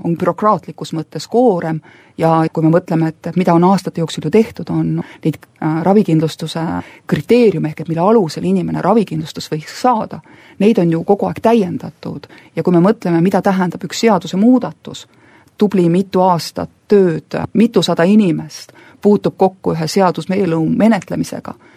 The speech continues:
Ja kui me siin võtame tõesti need fiede abikaasad ja mis, mis see tulemus siis lõpuks on, lõpptulemusena on kuskil viiskümmend inimest saanud Eestis ravikindlustuse selle alusel.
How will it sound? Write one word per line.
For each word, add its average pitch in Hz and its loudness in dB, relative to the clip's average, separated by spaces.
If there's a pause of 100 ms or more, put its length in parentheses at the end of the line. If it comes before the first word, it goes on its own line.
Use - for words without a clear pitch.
(100)
Ja - -18
kui 165 -4
me 160 0
siin 170 0
võtame 180 -2
tõesti 180 -4
need 175 -6
fiede 196 2 (160)
abikaasad 180 0 (300)
ja 165 0
mis, 190 0
mis - 0
see 160 0
tulemus 156 2
siis 151 -8
lõpuks - -8
on, 165 0 (220)
lõpptulemusena 160 0
on 156 0
kuskil 160 -4
viiskümmend 170 2
inimest 160 0
saanud 160 0
Eestis 151 -2
ravikindlustuse 143 0
selle 156 -6
alusel. - -12